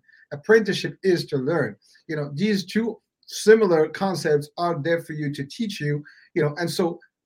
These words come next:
open yourself to it as opposed to, like, pretend that you know and just give that whole facade. And it will be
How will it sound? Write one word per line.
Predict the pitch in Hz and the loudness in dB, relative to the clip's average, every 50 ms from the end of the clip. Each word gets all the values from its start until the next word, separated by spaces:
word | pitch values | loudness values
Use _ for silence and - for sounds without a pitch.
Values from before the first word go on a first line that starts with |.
| _ - | _ -2
open | 226 262 277 - 269 294 302 | 0 0 0 0 0 0 0
yourself | 320 349 320 - - 247 - - - | 0 0 -2 -2 -2 -2 -2 -4 0
to | - 226 165 156 156 | 2 2 4 4 4
it | 156 165 - | 2 2 0
as | 185 175 175 | -2 -2 -2
opposed | 202 196 - 202 196 - | -2 0 0 -2 -2 -2
to, | - | -2
like, | 185 180 175 175 170 - _ _ _ _ _ _ - | 0 0 0 -2 -2 -6 _ _ _ _ _ _ -2
pretend | 170 165 - - 196 208 220 202 | -2 -2 0 2 2 2 4 4
that | 190 196 190 185 | 2 0 0 0
you | - 180 | -2 0
know | 165 151 - 135 131 135 139 - - _ _ _ _ _ - | 0 2 0 0 0 -4 -6 -10 -18 _ _ _ _ _ -8
and | - 156 160 151 | -6 -6 -2 0
just | 143 175 175 165 143 143 143 | 2 2 2 2 0 0 0
give | 160 170 160 143 | 0 0 0 0
that | 143 165 156 143 | -2 -2 -2 -2
whole | 139 165 170 165 | -2 -4 -4 -4
facade. | - 165 - - 151 135 127 127 131 127 - _ _ _ _ _ _ - | -4 -6 -6 -4 -4 -4 -2 -4 -6 -8 -10 _ _ _ _ _ _ -4
And | 165 165 165 170 - - _ _ _ _ _ - | -2 -2 -2 -4 -6 -12 _ _ _ _ _ 0
it | 180 190 | 2 2
will | 185 214 294 302 | 2 2 0 0
be | 285 277 208 196 | 2 0 0 0